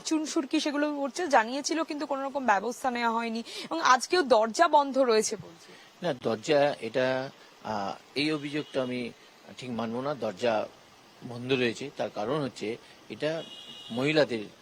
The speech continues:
Speaker 2: মহিলাদের হোস্টেল।
Speaker 1: অন্যদিন বন্ধ থাকে না, আজকে বন্ধ রয়েছে।
Speaker 2: না,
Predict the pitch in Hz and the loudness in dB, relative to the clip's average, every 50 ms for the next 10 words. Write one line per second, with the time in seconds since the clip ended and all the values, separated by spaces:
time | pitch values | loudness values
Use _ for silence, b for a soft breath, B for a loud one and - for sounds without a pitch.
0 | - - - - 135 131 143 175 185 175 175 170 180 160 147 151 - - - 339 | -20 -20 -18 -10 -4 -2 0 2 4 4 4 2 2 0 0 0 2 2 2 4
1 | 359 381 392 370 392 403 453 440 403 339 330 294 302 320 302 392 - 285 294 262 | 6 6 8 8 8 8 8 6 6 6 6 6 6 6 4 4 6 6 4 4
2 | - 247 240 254 330 453 480 240 262 254 - - 359 302 277 240 226 240 214 185 | 4 2 4 6 6 6 8 6 6 6 4 4 2 2 2 -2 -6 -8 -14 -16
3 | 180 170 - - - - 113 117 101 90 | -18 -18 -20 -18 -12 -8 -6 -4 -4 -6